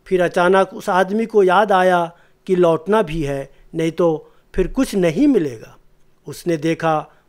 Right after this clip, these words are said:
वो काफ़ी दूर चला आया था। अब उसे लौटना था,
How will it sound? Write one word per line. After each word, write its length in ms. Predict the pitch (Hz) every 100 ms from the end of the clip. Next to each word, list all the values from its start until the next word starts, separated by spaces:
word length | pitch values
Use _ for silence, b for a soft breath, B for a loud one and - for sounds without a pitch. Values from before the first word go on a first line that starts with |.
| -
वो 100 | 190
काफ़ी 380 | 202 196 190 190
दूर 320 | 147 240 240
चला 300 | 208 175 170
आया 360 | 139 143 170
था। 320 | 202 123 107 _ _ _ _ _ _ -
अब 160 | 170
उसे 220 | 170 185 170
लौटना 460 | 165 190 202 190
था, 340 | 175 143 127